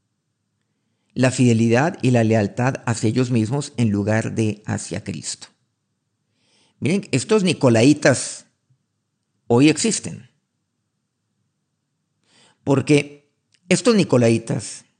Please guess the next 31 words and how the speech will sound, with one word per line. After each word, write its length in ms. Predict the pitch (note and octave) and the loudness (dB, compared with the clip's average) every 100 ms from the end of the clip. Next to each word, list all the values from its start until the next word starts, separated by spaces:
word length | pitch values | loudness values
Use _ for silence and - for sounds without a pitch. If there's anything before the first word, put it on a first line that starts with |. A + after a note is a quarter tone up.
| _ _ _ _ _ _ _ _ _ _ | _ _ _ _ _ _ _ _ _ _
que 80 | C3+ | -2
se 160 | C3 A2+ | 0 2
llaman 320 | G3 A#3+ D3 | 2 2 0
ser 180 | C#3 A#2 | 0 0
apóstoles, 840 | - D#2 - B1+ - - - _ _ _ _ _ _ _ _ _ _ _ _ _ _ _ _ _ _ _ | -2 -12 -10 -14 -16 -18 -20 _ _ _ _ _ _ _ _ _ _ _ _ _ _ _ _ _ _ _
pero 220 | - B2+ | -2 0
que 80 | - | 0
no 140 | A#2+ D3 | 0 2
lo 100 | D3 | 2
son, 260 | F#3 C3+ - _ _ _ _ _ _ _ _ _ _ _ _ _ _ _ _ _ _ _ - | 0 -4 -12 _ _ _ _ _ _ _ _ _ _ _ _ _ _ _ _ _ _ _ -10
los 120 | G2+ | -2
cuales 220 | B2+ C#3+ | 0 2
fueron 220 | D3+ D#3 | 0 0
descubiertos 480 | C#3+ - A#2 A2+ D3 | -2 0 -2 0 0
mentirosos, 760 | C3 A2 B2+ D3+ - - - _ _ _ _ _ _ - _ _ | 0 0 0 0 -2 -12 -20 _ _ _ _ _ _ -20 _ _
¿qué 120 | E3 | -2
hacen? 360 | C#3+ - G#2 - _ _ _ _ _ _ | -2 -2 -10 -14 _ _ _ _ _ _
Comienzan 420 | B2+ A#2+ A#2+ D3 | 0 0 0 0
a 60 | C#3+ | -2
hacer 240 | A2+ A#2+ | 0 0
ministerio. 760 | B2+ C3+ A2 - A#2 G#2+ F#2+ - - | 0 -2 -2 -2 -2 0 -2 -4 -4
¿Y 120 | B2 | -2
cómo 300 | - F3+ F#3 | 2 4 4
lo 140 | F#3 | 4
hacen? 280 | E3+ - D#2 | 2 0 -8
Llevando 460 | - B2+ A2+ A2+ C#3 | -4 0 2 2 2
a 40 | |
la 100 | C3+ | 2
gente 300 | A2 G#2 G#2+ | 2 -2 0
hacia 280 | A#2+ - G#2 | -2 -2 0
ellos. 520 | A2 G2+ - - - | 0 -2 -6 -14 -20